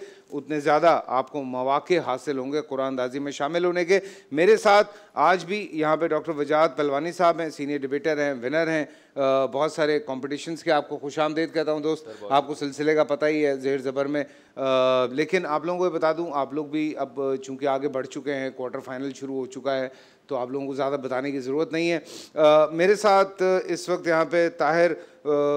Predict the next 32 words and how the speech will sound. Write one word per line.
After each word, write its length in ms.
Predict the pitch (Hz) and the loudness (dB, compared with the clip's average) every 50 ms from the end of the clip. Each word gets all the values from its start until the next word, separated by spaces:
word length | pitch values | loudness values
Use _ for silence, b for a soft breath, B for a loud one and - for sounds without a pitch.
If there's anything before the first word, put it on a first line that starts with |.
| 143 131 123 | 0 -2 0
बुरेरो, 420 | 139 147 151 160 170 185 208 202 | 2 4 4 6 6 8 6 6
अ, 320 | 165 135 - - 139 143 139 | 4 2 -2 0 0 0 0
हैं 200 | 151 151 151 147 | 0 0 -2 -2
कराची 360 | 147 147 139 139 143 - 170 | -2 -2 -2 -2 -2 -4 -6
यूनिवर्सिटी 500 | 170 170 170 165 170 165 160 - 175 170 | -6 -4 -2 0 0 -2 -2 -4 -6 -6
से, 220 | - 180 175 175 | -4 -2 -2 -2
जौहर 360 | 151 127 113 139 139 143 147 | -4 -4 -4 -4 -2 0 0
अब्बास 380 | 147 139 123 143 147 147 151 151 | 0 0 2 2 2 2 0 0
हैं 140 | 160 147 139 | -2 -4 -4
एफ़जी 200 | 127 123 147 160 | -4 -6 -6 -2
कॉलेज 300 | 160 156 151 156 160 151 | 0 0 0 0 0 -2
से, 240 | - 175 165 151 B B B B B - | 0 0 0 0 B B B B B -6
और 160 | 131 135 135 | -4 -4 -2
मोहम्मद, 480 | 139 143 147 147 151 156 151 147 - 131 | -2 -2 -4 -2 0 0 0 0 -2 -2
अ, 240 | 143 139 139 135 135 | -2 0 0 0 0
नासिर 380 | 139 139 151 156 - 180 165 | -2 -2 -2 -2 -2 -2 -2
हैं 160 | 156 151 147 135 | -2 -2 -2 -2
जामियतुर 460 | 139 131 139 147 147 147 151 147 123 | -4 -2 -2 -2 -4 -2 -2 -4 -4
रशीद 340 | 127 123 - - 190 202 196 | -4 -8 -8 -6 -6 -6 -2
से। 200 | - 220 214 196 B B B B B B B B - | 2 4 4 4 B B B B B B B B -2
अ, 80 | 143 147 147 147 147 151 143 - - | 2 4 6 6 6 6 4 2 0
आप 440 | 139 151 165 170 160 - - - _ _ _ - | 2 4 4 4 4 0 -6 -20 _ _ _ -6
लोगों 240 | 160 156 139 160 160 | -6 -4 -4 -4 -6
से 180 | 156 - 170 | -2 -2 -2
पहले, 320 | 165 170 160 165 165 175 190 | -2 0 2 2 4 4 2
अ, 480 | 185 - - - - _ _ - - 135 139 139 139 139 139 139 135 | 2 -2 -8 -16 -20 _ _ -6 -2 0 0 2 2 2 2 0 0
हम 180 | 127 139 147 147 | -2 -4 -6 -6
कोई 160 | 131 - 147 | -6 -6 -6
वीडियो 260 | 135 135 143 151 175 | -4 -2 0 0 2
दिखाएंगे, 560 | 175 175 165 165 165 165 160 160 151 156 156 156 b b b b b b b - | 2 0 2 2 2 0 0 0 -2 -4 -4 -6 b b b b b b b -6
ऑडियो 280 | 143 151 156 165 175 170 | -4 0 2 2 0 0
सुनाएंगे, 640 | 175 170 165 160 156 156 156 151 156 156 151 151 | -2 -4 -4 -2 -2 -2 -2 0 0 0 0 0